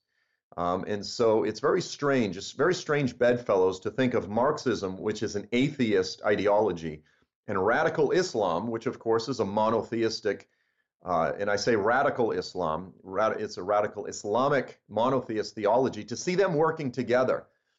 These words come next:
But the one thing that they agree on is they hate the United States. They hate democracy. They hate liberty. They hate freedom. They hate Christians,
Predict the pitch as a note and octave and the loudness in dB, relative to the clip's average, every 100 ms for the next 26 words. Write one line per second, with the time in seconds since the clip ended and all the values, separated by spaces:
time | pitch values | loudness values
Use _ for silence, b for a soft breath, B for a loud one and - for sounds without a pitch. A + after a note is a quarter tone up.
0 | _ _ - G#2+ A#2 B2 E3 E3 E3+ D3 | _ _ -12 -6 -2 0 0 -2 -4 -4
1 | C3 C3 A#2+ F#2+ G#2 F#2+ E2+ E2+ F#2 F2 | 0 2 2 -2 -2 0 0 -2 -2 -2
2 | G#2 B2 A2 G2 F2 E2+ - - D2 C2+ | -2 -2 -2 -2 -2 -2 -8 -6 -6 -6
3 | - - _ _ _ _ - F#2 E2+ A2+ | -10 -16 _ _ _ _ -4 -4 0 0
4 | B2+ A#2 G2+ F#2+ F#2 E2+ - E2+ E2+ F2+ | 0 0 0 0 -2 -6 -6 -2 -2 0
5 | G#2 A#2+ A2+ G#2 E2+ E2 E2 E2 F2 A2+ | 0 0 0 0 0 0 0 0 2 0
6 | B2 - F#2 D#2+ D#2+ E2+ G2 A2+ - C#3 | 0 -2 -2 0 0 0 0 -2 -2 -2
7 | C#3 - E2+ D2 E2 - | 0 -2 -6 -6 -8 -14